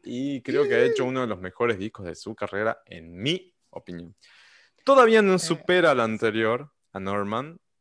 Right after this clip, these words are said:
Speaker 1: por una cuestión de que todavía no encuentro el motivo por el cual lo supere, pero está ahí cabeza a cabeza. Ultraviolence, lamentablemente, pasó al tercer puesto.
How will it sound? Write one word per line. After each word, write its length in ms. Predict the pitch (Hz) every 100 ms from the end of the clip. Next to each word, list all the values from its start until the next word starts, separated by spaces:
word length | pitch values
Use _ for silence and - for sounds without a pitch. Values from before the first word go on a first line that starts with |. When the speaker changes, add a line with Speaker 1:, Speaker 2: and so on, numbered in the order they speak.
| _
Speaker 1:
por 180 | 113 107
una 180 | 120 113
cuestión 480 | 101 - 117 113 113
de 160 | 104
que 160 | - 95
todavía 320 | 92 101 110
no 180 | 110 110
encuentro 720 | 110 101 - 110 107 107 117
el 60 | 104
motivo 420 | 95 92 107 104
por 160 | - 90
el 80 | 87
cual 180 | 98 98
lo 100 | 92
supere, 440 | - - 101 127
pero 220 | - 87
está 160 | - 90
ahí 120 | 92
cabeza 280 | 95 - 95
a 40 |
cabeza. 480 | 95 98 101 127 - _ - _ _
Ultraviolence, 840 | 175 170 143 131 127 120 117 113 -
lamentablemente, 720 | 95 92 92 113 101 98 87
pasó 240 | - 85
al 80 | 82
tercer 320 | - 80 85
puesto. 480 | - - - _ -